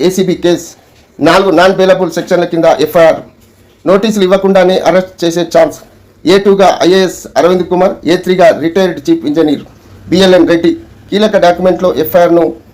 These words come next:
కోర్టులో దాఖలు చేసిన ఏసీబీ. ఎన్నిక-, అసెంబ్లీ ఎన్నికల కోడ్ ఉన్నప్పుడే సీజన్ టెన్ కోసం అగ్రిమెంట్లు బ్రిటన్కు నలభై ఆరు కోట్లు ట్రాన్స్ఫర్.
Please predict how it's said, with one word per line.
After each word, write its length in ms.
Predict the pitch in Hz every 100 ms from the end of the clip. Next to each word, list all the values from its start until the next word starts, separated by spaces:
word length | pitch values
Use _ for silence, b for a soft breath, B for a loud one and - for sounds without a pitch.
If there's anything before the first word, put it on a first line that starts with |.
| - 170
కోర్టులో 300 | 175 185 180
దాఖలు 340 | 165 165 170
చేసిన 260 | 170 170 160
ఏసీబీ. 480 | 156 156 170 143 - - -
ఎన్నిక-, 360 | 160 185 196 180 B B 131
అసెంబ్లీ 340 | 202 220 214
ఎన్నికల 280 | 196 202 196
కోడ్ 220 | 190 190
ఉన్నప్పుడే 400 | 170 180 180 175
సీజన్ 380 | 170 180 185 165 - _ _
టెన్ 160 | 180 185
కోసం 340 | 190 185 208 -
అగ్రిమెంట్లు 440 | 147 180 190 180
బ్రిటన్కు 420 | 143 160 175 175 170
నలభై 300 | 156 160 170
ఆరు 120 | 165
కోట్లు 260 | 165 156
ట్రాన్స్ఫర్. 420 | 151 156 156 -